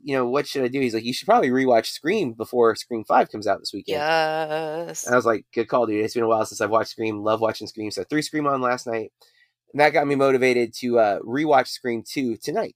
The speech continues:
Speaker 1: which I watched just a couple hours ago. Um, I haven't seen Scream Two in a while. Um, I liked it when I was younger. I tried to watch it, m-, m-, like, within the last year, and I caught just, like, I came in the middle of it. It was on, like, Pluto T V or something.
Speaker 2: Mm-hmm.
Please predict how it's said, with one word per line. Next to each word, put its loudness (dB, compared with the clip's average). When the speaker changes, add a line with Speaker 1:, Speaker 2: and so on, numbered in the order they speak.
Speaker 1:
which -2
I 2
watched 2
just -6
a -14
couple -4
hours 0
ago. -6
Um, 0
I 2
haven't 0
seen -6
Scream -6
Two -2
in -4
a -6
while. 0
Um, 2
I 6
liked 2
it -2
when -2
I 2
was -2
younger. 0
I 0
tried 0
to -2
watch 2
it, -4
m-, -14
m-, -10
like, -6
within -6
the 0
last 0
year, 0
and -4
I -4
caught 0
just, -8
like, -4
I -12
came 4
in 0
the 0
middle 2
of 4
it. 4
It 4
was 0
on, 4
like, -6
Pluto 2
T -6
V -4
or -2
something. -6
Speaker 2:
Mm-hmm. -10